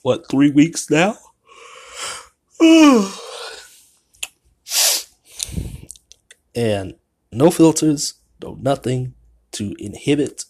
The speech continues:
people from listening to me speak. Uh, it doesn't matter, you know, if you're, uh, listening for five seconds or not. Your, your, your listening counts. Your everything counts. So,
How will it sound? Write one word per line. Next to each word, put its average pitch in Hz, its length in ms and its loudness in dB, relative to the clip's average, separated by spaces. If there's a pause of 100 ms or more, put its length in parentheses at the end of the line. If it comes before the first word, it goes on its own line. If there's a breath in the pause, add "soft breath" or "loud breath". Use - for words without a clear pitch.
people 120 520 -8
from 107 440 -16 (240)
listening 117 560 -4 (480)
to - 100 -10
me 202 180 -10
speak. - 540 -8 (340)
Uh, - 360 -14
it 101 80 -12
doesn't 113 260 -2
matter, 104 400 -6
you 98 180 -10
know, 101 220 -12
if 98 300 -16
you're, 98 320 -12 (440 soft breath)
uh, 87 120 -16
listening 117 420 -6
for - 120 -14
five 117 280 -6
seconds - 380 -8
or 101 60 -10
not. 92 260 -12 (1120)
Your, 117 480 -12
your, 107 340 -12
your 107 260 -10
listening 113 720 -6 (260)
counts. - 680 -10
Your 113 480 -10 (320 soft breath)
everything 110 640 -12
counts. - 420 -12
So, - 440 -12